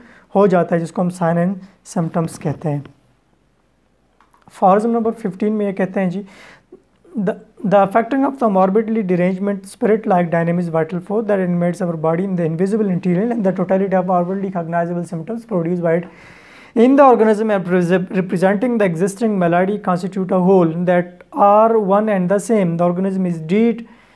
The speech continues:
the organism is indeed the material instrument of the life, but it is not conceivable without the animation imparted to it by the instinctively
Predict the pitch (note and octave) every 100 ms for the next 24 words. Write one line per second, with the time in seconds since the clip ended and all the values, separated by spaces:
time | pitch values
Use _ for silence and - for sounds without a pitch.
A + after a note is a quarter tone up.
0 | _ A3 F#3 F#3 G3 A3+ G#3 A3 A3 F3+
1 | - A#3+ A3 F3+ G3 F#3+ A#3 F#3 E3+ G3+
2 | A3 G3 F3+ - F#3+ F3+ E3+ E3+ F#3 F3
3 | F#3+ F3+ F#3 F#3 F#3 F3+ G3 G#3+ G#3 F#3
4 | E3+ - G3 G3 F#3+ F3 E3 E3+ E3+ -
5 | F#3+ E3+ E3+ E3+ G3+ F3+ F3 G#3 G3+ G3+
6 | _ _ _ _ - G3 G3 F#3 F3+ G3
7 | G#3+ G#3+ - _ _ - A#3+ G#3 - A3
8 | G3 F#3 G3+ G3